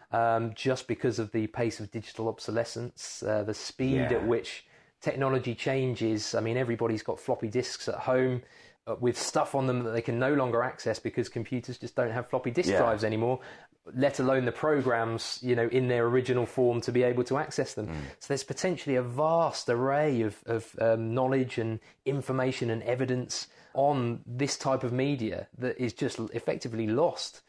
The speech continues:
Speaker 1: Um, so there's a, there's, uh, a real concern that, uh, you know, in five hundred years' time, people may know more about the Victorians than they do about the early twenty,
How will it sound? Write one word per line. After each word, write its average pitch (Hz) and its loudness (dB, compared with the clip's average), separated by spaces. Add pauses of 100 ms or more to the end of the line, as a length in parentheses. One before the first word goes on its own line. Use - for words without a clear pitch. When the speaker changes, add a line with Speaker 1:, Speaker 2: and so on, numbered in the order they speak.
(460)
Speaker 1:
Um, 123 0
so 131 0
there's 127 2
a, 123 4
there's, 123 2
uh, 120 4
a 113 2
real 151 4
concern 120 2
that, 110 -2
uh, 117 6
you 117 4
know, 113 2
in 117 0
five 113 -2
hundred 117 0
years' 117 4
time, 117 0 (460)
people 139 2
may 127 2
know 127 2
more 135 2
about 127 2
the 117 0
Victorians 113 2
than 113 -2
they 113 0
do 113 2
about 107 0
the 113 4
early 117 4
twenty, 113 -4